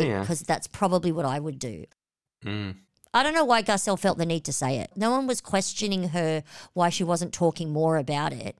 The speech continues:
Speaker 1: I think she must have just been stewing on it the night before and she couldn't get much sleep 'cause Sutton was talking about vibrators and, like, clicking on her phone until, like, one A M.
Speaker 2: Yeah.
Speaker 1: <laughs> Anyway,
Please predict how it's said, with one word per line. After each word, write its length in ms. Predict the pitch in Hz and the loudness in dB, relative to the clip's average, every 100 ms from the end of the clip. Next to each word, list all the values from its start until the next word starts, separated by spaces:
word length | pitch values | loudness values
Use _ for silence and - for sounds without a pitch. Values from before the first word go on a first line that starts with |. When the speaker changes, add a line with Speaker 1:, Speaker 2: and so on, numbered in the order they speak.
| - | 6
Speaker 1:
I 120 | 143 | 6
think 200 | 151 151 | 6 4
she 100 | - | 6
must 160 | 127 107 | 4 4
have 100 | 104 | 2
just 160 | 92 - | 2 2
been 120 | 90 | 2
stewing 400 | - - 101 95 | 2 2 2 2
on 140 | 87 87 | 2 0
it 140 | - | -4
the 80 | 95 | 0
night 180 | 90 - | 0 0
before 440 | - 104 98 98 | 0 6 8 8
and 80 | 95 | 6
she 120 | - | 2
couldn't 180 | 117 135 | 2 4
get 120 | 135 | 6
much 160 | 143 131 | 6 4
sleep 240 | - 143 - | 6 6 6
'cause 160 | 139 - | 2 4
Sutton 240 | 151 151 | 4 4
was 100 | 147 | 2
talking 260 | - 143 151 | 6 4 6
about 240 | 147 143 127 | 6 6 6
vibrators 680 | 123 147 143 139 143 139 | 8 8 8 8 8 6
and, 100 | 135 123 | 6 6
like, 160 | 123 | 4
clicking 340 | - 147 139 151 | 2 2 4 6
on 100 | 147 | 8
her 80 | 147 | 6
phone 440 | - 131 165 196 | 8 6 8 8
until, 240 | 127 - 104 | 6 6 4
like, 200 | 95 - | 4 6
one 140 | 98 | 6
A 180 | 98 92 | 8 6
M. 80 | 90 - | 6 2
Speaker 2:
Yeah. 480 | 254 262 254 240 233 - - | 4 6 6 4 2 -6 -12
Speaker 1:
<laughs> 160 | 202 175 143 - _ _ | -10 -10 -12 -20 _ _
Anyway, 380 | 135 95 78 | 0 0 0